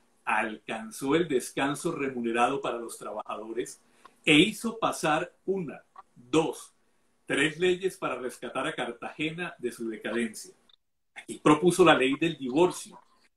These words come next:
Fue el primero en reclamar el voto para la mujer e insistió en el concordato.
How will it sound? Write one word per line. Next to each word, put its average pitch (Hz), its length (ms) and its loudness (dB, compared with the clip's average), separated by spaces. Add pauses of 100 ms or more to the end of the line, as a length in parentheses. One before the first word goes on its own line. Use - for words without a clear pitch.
(180)
Fue 170 260 4
el 233 160 -8
primero 202 600 -4
en 143 140 -6
reclamar 139 520 -2
el 170 160 0
voto 175 360 0
para 135 180 -4
la 120 120 -4
mujer 190 480 -6 (320)
e 151 120 -2
insistió 151 1000 -4
en 135 180 -6
el 120 120 -8
concordato. 120 800 -8